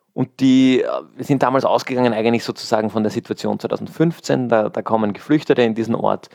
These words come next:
und eine kleine Organisation hat damals begonnen, da zu helfen und, und, ähm, Aktionen mit diesen Geflüchteten zu, zu machen und, und die zu unterstützen. Ähm, und ist im, im Laufe der Zeit dann gewachsen. Da kam die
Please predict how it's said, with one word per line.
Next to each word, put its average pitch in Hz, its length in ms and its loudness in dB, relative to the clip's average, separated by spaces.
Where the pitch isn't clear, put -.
und 104 220 -2
eine 104 180 0
kleine 104 300 2
Organisation 98 540 -2
hat - 380 -6
damals 107 340 0
begonnen, 98 420 -2
da - 120 -8
zu - 120 -10
helfen 123 520 0
und, 101 220 -2
und, 98 260 -8
ähm, 104 260 2
Aktionen 110 520 0
mit 135 160 0
diesen 120 200 2
Geflüchteten 113 540 -4
zu, - 340 -10
zu - 180 -2
machen 104 340 0
und, 101 160 -6
und - 340 -10
die 107 80 -8
zu - 120 -4
unterstützen. 131 640 -2
Ähm, 107 480 2
und 113 180 -2
ist - 220 -2
im, 113 260 2
im 110 140 -4
Laufe 104 200 0
der 113 100 -4
Zeit 95 280 -2
dann 101 100 0
gewachsen. 101 600 -4
Da 50 380 -4
kam - 240 -8
die 98 280 -8